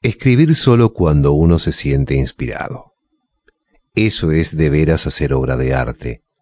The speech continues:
Una obra que, como la luz del sol, irradie de una fuente infinita de claridad y no simplemente la chispa que brota del roce de la piedra con el hierro.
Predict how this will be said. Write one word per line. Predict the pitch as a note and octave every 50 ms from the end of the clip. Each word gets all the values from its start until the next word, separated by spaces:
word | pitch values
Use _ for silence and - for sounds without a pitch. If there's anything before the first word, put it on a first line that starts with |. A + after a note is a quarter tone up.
| _ _ _ _ _ _ _ _ _
Una | - G#2+ G2+ G2+ F#2+
obra | F#2+ F#2+ G2 G2 F#2+
que, | F2+ - - F2+ E2+
como | - - F2+ F2 F2+
la | F2+ F2
luz | F2 F#2+ F2+ E2
del | - G2+ G2+ F#2+
sol, | - - G#2 F#2+ F2+ F2 E2+ E2+ - _ _ _ _ _ _ _ _ _ _ _
irradie | - A#2+ A2+ G#2+ E2+ G2+ G#2+ G#2 G2+ F#2+ F#2+ G2 F#2+ F#2 E2+
de | D2+ D#2 D2+
una | D#2 D2+ C#2+ C#2+ C#2 C2+ - _
fuente | - - - D#2+ E2 E2 D#2+ D#2 - D#2+
infinita | D2+ D2+ C#2 - - C#2+ D2+ D3+ - - -
de | C#2 C#3+ -
claridad | - D3 C#3 C#3 C#3+ C#3+ D3 D3 C#3+ C#3+ G2
y | C#2 C#2 C2+
no | C#2 C#2
simplemente | - - - D#2 D2 C#2 - D2+ D2 C#2 C#2+ C#2 C#2 - C#2+
la | C#2 C#2+ C#2
chispa | - - D2+ C#2+ - _ - - C#3
que | - - D3+
brota | C#3 C#3+ C#3 C3+ C3+ - - -
del | C2+ D3 D#2 D2+
roce | - - D#2 C#2+ - - - C#2+ C2+ - _ _ _ _ _ _ _ _
de | - F#2+ F#2
la | F#2+ F2+ E2 -
piedra | D#2+ D#2+ D#2+ D#2 D2 - D2 C#2+ C#2+
con | - - C#2 C2+
el | C2 C2
hierro. | C2+ C2+ C2 - A#2+ - - - B1+ A#1+ -